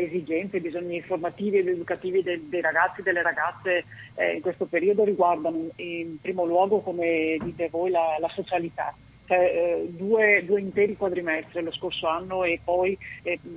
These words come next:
quadrimestre lo scorso anno e poi quest'anno a singhiozzo, eh, senza venire a scuola, quindi tro-, ritrovarsi, stare coi compagni, eh, li ha, li ha, eh, come potete immaginare, data l'età che hanno, li ha penalizzati moltissimo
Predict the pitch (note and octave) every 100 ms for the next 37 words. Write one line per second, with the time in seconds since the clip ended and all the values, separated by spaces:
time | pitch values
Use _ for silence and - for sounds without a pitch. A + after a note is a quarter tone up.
0 | D3+ - A3 G3 A3 F#3+ F#3 F3 F3 E3+
1 | E3 - G3+ G3 - E3+ G3+ G#3 F#3 -
2 | F3 F3 F3+ E3+ - D#3 - - - -
3 | E3 - F#3 G3+ G3 F3 F3 G3+ G3 -
4 | E3+ D#3 E3 - F3 E3+ F3 E3+ E3+ F#3
5 | E3 E3 E3 D#3+ - E3 E3+ E3 E3+ -
6 | E3 E3+ F#3 - E3+ D#3 D#3+ E3 E3+ E3+
7 | E3 G#3+ A3 F3 D#3 - E3 D#3+ D#3 D#3
8 | - - - - - E3+ E3 D#3+ - F#3+
9 | F#3 G#3 F3+ F3 E3 D#3 D3+ D3 E3 D3+
10 | D3+ D#3 D3+ D#3+ D3+ F3 D#3+ F3 D#3+ D#3
11 | D#3+ D3 D#3 D3+ D3+ D#3 D3+ D3 G3 F#3+
12 | G#3+ G#3+